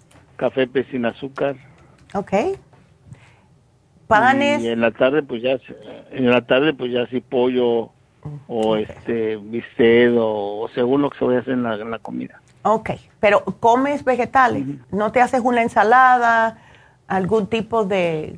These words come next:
Speaker 2: lo que sea, algún vegetal, un brócoli, algo? <laughs>
Speaker 1: Lo hago exprimido.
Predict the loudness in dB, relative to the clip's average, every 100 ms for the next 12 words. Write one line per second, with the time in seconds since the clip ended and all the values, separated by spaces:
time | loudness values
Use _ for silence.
0 | -6 -2 -2 4 4 4 2 2 0 0
1 | 2 2 4 4 4 4 6 6 4 2
2 | 2 2 4 4 4 0 0 -2 -6 -10
3 | -6 -8 -8 -16 -20 -20 _ _ _ _
4 | _ _ _ _ _ _ _ _ _ -2
5 | 2 4 2 0 -2 0 -2 -4